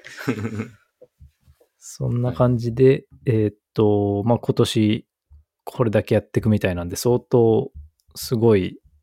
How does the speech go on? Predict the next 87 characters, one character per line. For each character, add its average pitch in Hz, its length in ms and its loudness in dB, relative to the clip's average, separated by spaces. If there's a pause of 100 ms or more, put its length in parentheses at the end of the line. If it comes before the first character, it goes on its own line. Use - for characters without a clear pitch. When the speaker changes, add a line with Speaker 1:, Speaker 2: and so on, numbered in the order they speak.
(140)
Speaker 2:
プ 123 120 0
ロ-、 107 140 -2 (160)
プ - 80 0
ロ 107 60 4
ジ 98 100 0
ェ 92 40 -2
ク - 60 -14
ト 98 120 -4
に 90 100 -4
な 92 140 -4
っ - 80 -16 (100)
て - 100 -10
て、 101 460 2 (100)
百 - 320 -2
ミ 165 160 4
リ 160 120 2
オ 160 60 4
ン 156 60 4
ぐ 147 80 2
ら 107 140 4
い 95 80 0
や 95 80 0
っ - 40 -4
ぱ - 160 -4
り 92 340 -4
収 110 260 2
益 98 220 -4
が、 - 260 -4 (420)
前-、 120 240 2
前 120 220 2
回 98 120 -2
も 87 80 -8
話 95 200 -4
し 104 60 -2
ま 92 80 -2
し - 60 -6
た 107 100 -4
け 98 80 0
ど、 - 160 -6 (380)
出 107 300 2
る、 95 300 -2
一 131 180 0
年 104 180 2
間 92 180 -4
で 95 160 -8 (240)
出 113 180 0
る 92 140 -2
ぐ 95 80 -4
ら 92 80 -4
い 90 40 -6
に 95 60 -8
な 95 80 -4
っ - 80 -20
て - 80 -8
る 92 100 -6
ん 92 120 -8
で、 101 240 -4 (720)
Speaker 1:
す 87 100 -16
ご - 260 -20
い。 - 60 -20 (120)
Speaker 2:
な-、 147 280 -2
立 135 180 2 (100)
派 151 120 2
な 147 100 0
収 143 220 0
益 104 160 -2
の 92 80 -8
柱 98 360 -8
ら 95 140 -8
し - 180 -14
い 95 40 -6
ん 92 120 -10
で 113 80 -16
す - 140 -16
よ 113 80 -10
ね、 127 100 -8
コ 110 140 -4
イ - 20 -2
ン 95 80 -2
ベ 104 100 -6
ー - 20 -8
ス - 80 -14
か - 120 -6
ら - 60 -14
し - 80 -14
た - 120 -4
ら。 - 120 -10